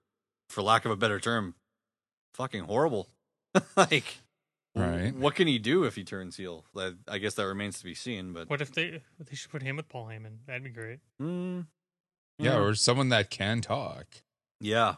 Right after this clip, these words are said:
Speaker 1: bring, like, bring someone back that can actually, like, if Don Callis wasn't already had a job, didn't already have a job, <laughs> I would
Speaker 2: Yeah.
Speaker 1: say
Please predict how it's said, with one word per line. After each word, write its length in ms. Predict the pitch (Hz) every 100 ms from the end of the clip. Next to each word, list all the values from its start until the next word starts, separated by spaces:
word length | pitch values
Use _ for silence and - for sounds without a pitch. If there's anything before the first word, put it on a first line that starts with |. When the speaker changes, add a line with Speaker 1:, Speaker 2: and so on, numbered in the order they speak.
| -
Speaker 1:
bring, 200 | 95 110
like, 180 | 110 95
bring 180 | 107 113
someone 420 | - 104 113 90
back 260 | 87 87 -
that 100 | 92
can 140 | 92
actually, 360 | 87 - 85 80 _ _ _ -
like, 60 | 95
if 60 |
Don 220 | 117 113
Callis 340 | 107 113 113 101
wasn't 220 | 104 98
already 460 | 101 98 92 90 - _ -
had 160 | 107
a 80 | 90
job, 260 | 82 107 120
didn't 280 | 110 117
already 240 | 110 117 95
have 100 | 117
a 60 | 87
job, 420 | 123 123 117 120
<laughs> 40 |
I 80 | 156
would 140 | 143 135
Speaker 2:
Yeah. 60 |
Speaker 1:
say 260 | 156 117